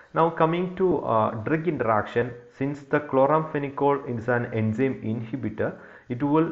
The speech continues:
decrease the metabolism of different drugs like tolbutamide, chloropropamide, warfarin, cyclophosphamide, which are used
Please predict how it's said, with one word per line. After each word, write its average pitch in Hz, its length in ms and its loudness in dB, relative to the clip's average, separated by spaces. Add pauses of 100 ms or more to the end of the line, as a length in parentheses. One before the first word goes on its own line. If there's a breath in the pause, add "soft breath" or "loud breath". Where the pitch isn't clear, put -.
(180)
decrease 160 440 -2
the 175 120 2
metabolism 139 760 2
of 139 320 -4
different 120 680 0
drugs 117 380 -2
like 110 260 -2
tolbutamide, 110 880 -2
chloropropamide, 104 1000 0
warfarin, 101 680 -2
cyclophosphamide, 101 1000 -4
which 95 160 -8
are 101 180 0
used 110 380 -4